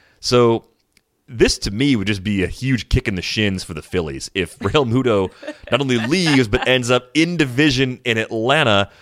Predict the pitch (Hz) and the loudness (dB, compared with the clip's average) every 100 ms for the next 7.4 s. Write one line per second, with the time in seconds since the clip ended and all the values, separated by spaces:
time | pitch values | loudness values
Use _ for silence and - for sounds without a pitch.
0 | - - - - 127 139 117 110 104 - | -20 -20 -20 -4 0 2 2 2 0 -2
1 | 135 165 131 107 95 90 90 - 95 87 | 2 4 4 4 0 0 -2 0 0 0
2 | 85 - 90 85 78 - 78 73 73 - | -6 -4 -2 -2 -2 -4 -2 -4 -6 -2
3 | 92 95 104 101 - 139 147 131 104 117 | 0 2 2 0 0 0 0 -4 -4 -2
4 | 117 107 90 87 85 - 92 113 117 147 | 0 0 -2 -4 -12 -8 -2 0 2 0
5 | 95 98 98 92 90 _ _ - - 98 | 0 0 2 2 0 _ _ -12 -6 -4
6 | - - 104 98 95 92 92 82 82 104 | -4 -2 -2 0 0 0 0 -2 -4 -2
7 | 123 - 165 | -2 -4 -6